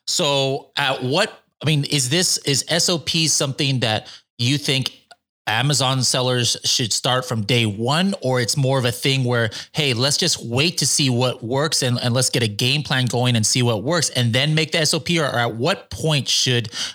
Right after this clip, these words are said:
newer Amazon sellers implement? I mean, I doubt that they could get two hundred and seventy-nine for launch and rank like you, but I'm sure everybody should have at least, you know, a few major ones. So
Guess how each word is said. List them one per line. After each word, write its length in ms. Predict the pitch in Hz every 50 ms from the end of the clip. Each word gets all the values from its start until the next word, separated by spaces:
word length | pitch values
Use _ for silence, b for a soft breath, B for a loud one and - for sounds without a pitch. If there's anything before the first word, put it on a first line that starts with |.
| B
newer 420 | 110 123 131 139 151 165 160 147 139
Amazon 540 | 117 107 117 131 123 135 120 127 120 117 117
sellers 600 | - - 135 127 123 120 110 101 - - - _ _ _ -
implement? 440 | 147 156 139 139 131 113 107 104 101
I 60 | 101
mean, 140 | 120 117 107
I 140 | 110 120
doubt 280 | 120 104 131 127 120 -
that 120 | 127 117
they 100 | - 120
could 180 | - - - -
get 180 | 147 120 - -
two 140 | - 143
hundred 220 | 131 127 123 120 107
and 160 | 113 110 107
seventy-nine 500 | - 143 123 107 120 110 113 113 113 110
for 140 | - 120 107
launch 300 | 107 113 113 113 110 -
and 120 | 107 110
rank 200 | 120 131 131 -
like 180 | 127 113 107 -
you, 120 | 202 196
but 220 | 143 - 123 113 B B B B B B -
I'm 120 | 117 120
sure 520 | 117 - - 151 135 131 120 117 117 110 - _
everybody 440 | - 156 175 180 156 127 135 123 127
should 160 | 123 - 127
have 180 | 110 127 120 107
at 100 | 120 113
least, 320 | 117 123 127 110 - -
you 60 | 127 117
know, 160 | 104 101 101
a 40 | 107
few 460 | - - 147 135 123 113 107 104 -
major 300 | 117 123 131 120 110 101
ones. 200 | 92 156 170 190
So 200 | - 117 113 -